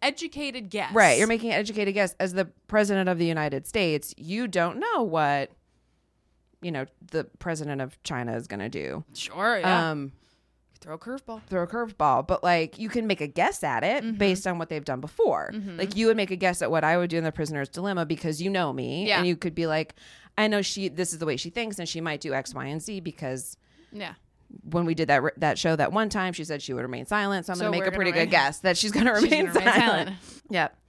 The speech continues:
Speaker 2: So that's basically international relations is like a, it's a guessing game.
Speaker 1: I love that.
Speaker 2: Yeah.
Speaker 1: I know there's no way to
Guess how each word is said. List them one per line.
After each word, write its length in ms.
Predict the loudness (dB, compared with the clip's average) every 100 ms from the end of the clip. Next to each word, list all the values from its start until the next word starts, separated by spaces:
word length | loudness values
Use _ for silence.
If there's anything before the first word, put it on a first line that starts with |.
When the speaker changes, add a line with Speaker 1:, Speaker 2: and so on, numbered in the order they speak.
| _ -20 _
Speaker 2:
So 440 | 6 10 10 8 -2
that's 360 | 4 4 4 -6 _ _ _ _ _ -14 2
basically 680 | 2 2 -2 0 2 0 -6 -4
international 440 | -2 0 -2 -4
relations 460 | -6 -6 -6 -10 -12
is 120 | -12
like 340 | -10 -10 -12 -20 -6
a, 120 | -6 -4
it's 120 | -8 0
a 40 |
guessing 300 | 0 2 -2
game. 340 | -2 -6 -8 _ _
Speaker 1:
I 100 | -10
love 440 | -6 -2 0 0 -2
that. 220 | -10 -4 2
Speaker 2:
Yeah. 180 | 2 2 -12 _ _ -2
Speaker 1:
I 80 | 0
know 140 | 2
there's 180 | 0 -2
no 140 | -6
way 100 | -6
to 80 | -6